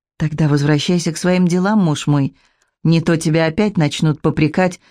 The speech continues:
что ты медленно работаешь, и не успеешь оглянуться, как на нас снова натравят детвору, которая будет нас дразнить. Никто никогда не попрекал меня за медленную работу, принцесса. С чего ты это взяла? Ни разу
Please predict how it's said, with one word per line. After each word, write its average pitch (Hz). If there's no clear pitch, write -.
что -
ты 156
медленно 147
работаешь, 180
и 190
не 220
успеешь 240
оглянуться, 208
как 185
на 196
нас 214
снова 214
натравят 180
детвору, 202
которая 156
будет 151
нас 151
дразнить. 165
Никто 170
никогда 180
не 175
попрекал 180
меня 147
за 165
медленную 156
работу, 170
принцесса. 151
С -
чего 247
ты 156
это 147
взяла? 147
Ни 160
разу 165